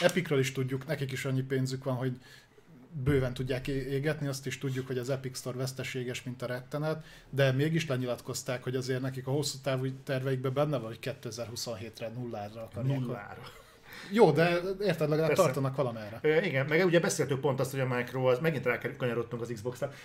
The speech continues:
Speaker 2: tehát meg, ö, beszéltük arról, hogy az Xbox az, ö, nem piaci alapon működik. És ez, ez, ö, ez csak egy ilyen humbugnak tűnik, de azért ez magában hordozza azt is, hogy az, hogy megmarad,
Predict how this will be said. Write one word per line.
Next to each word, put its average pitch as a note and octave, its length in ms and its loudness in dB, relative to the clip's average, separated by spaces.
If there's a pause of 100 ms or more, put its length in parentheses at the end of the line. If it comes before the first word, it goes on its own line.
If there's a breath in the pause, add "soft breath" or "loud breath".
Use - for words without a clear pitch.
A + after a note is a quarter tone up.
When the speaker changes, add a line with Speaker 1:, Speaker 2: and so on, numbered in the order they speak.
(100)
Speaker 2:
tehát C3+ 180 4
meg, E3+ 220 0
ö, C#3 120 2
beszéltük C#3 380 2
arról, C#3 100 6
hogy C3+ 80 4
az B2 180 4
Xbox B2+ 340 0
az, C3 200 4
ö, C3 160 4 (180)
nem A#2+ 460 -2 (100)
piaci A#2 360 -2
alapon A2 380 -4
működik. A2+ 460 -6 (280 loud breath)
És C3 200 2
ez, C3+ 240 4
ez, B2+ 260 2
ö, C3 140 6 (180)
ez C3+ 120 0
csak C#3 160 -4
egy C3+ 100 -2
ilyen C3+ 300 2
humbugnak C3 640 2
tűnik, B2+ 420 -4 (280 loud breath)
de C3 180 2
azért B2+ 320 4
ez B2 80 2
magában C#3 360 2
hordozza A#2+ 520 4
azt B2+ 220 2
is, B2+ 180 -2
hogy B2+ 280 0
az, D#3+ 220 6
hogy B2 180 -2
megmarad, A#2+ 680 2